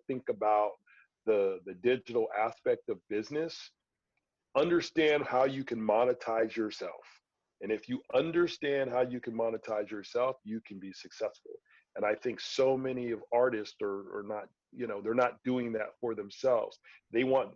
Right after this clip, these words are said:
"Here, I sign, you make me a star," instead of doing what it takes to make yourself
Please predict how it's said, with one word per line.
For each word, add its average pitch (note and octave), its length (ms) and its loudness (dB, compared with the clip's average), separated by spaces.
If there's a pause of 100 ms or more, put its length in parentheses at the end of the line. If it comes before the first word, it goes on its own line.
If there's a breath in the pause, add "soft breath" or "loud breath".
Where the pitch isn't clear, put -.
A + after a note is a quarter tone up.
"Here, D3+ 360 2 (200 soft breath)
I B2 120 4
sign, B2+ 600 2
you C3+ 160 -2
make B2 260 0
me A2 140 -6
a G#2 60 -4
star," G#2 640 2 (340)
instead B2+ 300 -2
of G2 160 -2
doing C3 320 -2
what A#2+ 140 4
it A2 140 -4
takes - 320 -10
to A#2 100 -6
make G#2+ 300 -4
yourself G#2 540 -2